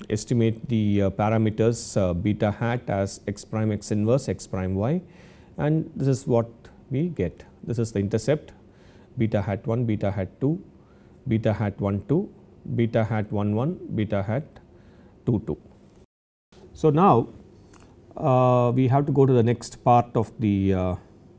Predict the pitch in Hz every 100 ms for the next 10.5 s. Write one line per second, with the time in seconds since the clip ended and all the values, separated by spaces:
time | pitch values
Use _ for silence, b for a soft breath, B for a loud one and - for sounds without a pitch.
0 | - - - - 90 - 113 156 101 95
1 | - B B B B B 107 123 117 -
2 | 110 110 113 113 107 101 101 95 101 120
3 | 110 117 110 - 117 101 110 190 156 -
4 | 95 107 107 - 123 160 - - - -
5 | 101 95 - - 90 82 - - B B
6 | B B B - 135 147 151 160 151 143
7 | 127 131 131 - - 104 98 95 92 95
8 | - - 98 110 113 110 107 110 - 101
9 | 98 95 104 87 - 98 - 107 104 107
10 | 104 92 90 90 85